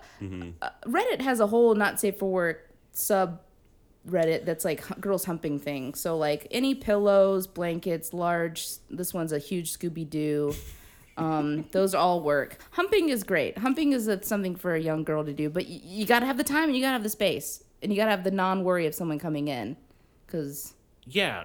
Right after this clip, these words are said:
Speaker 1: 'cause that, yeah, that's a, that's the thing. But dudes hump. Dudes hump too.
Speaker 2: What?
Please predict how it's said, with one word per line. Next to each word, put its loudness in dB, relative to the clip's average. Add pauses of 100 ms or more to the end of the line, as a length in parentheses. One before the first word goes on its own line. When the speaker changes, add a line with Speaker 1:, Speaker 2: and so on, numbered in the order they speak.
(100)
Speaker 1:
'cause -6
that, -6 (220)
yeah, -8
that's -8
a, -6 (1400)
that's -6
the -4
thing. -4
But -8
dudes -4
hump. -4 (880)
Dudes -10
hump -10
too. -18 (280)
Speaker 2:
What? -12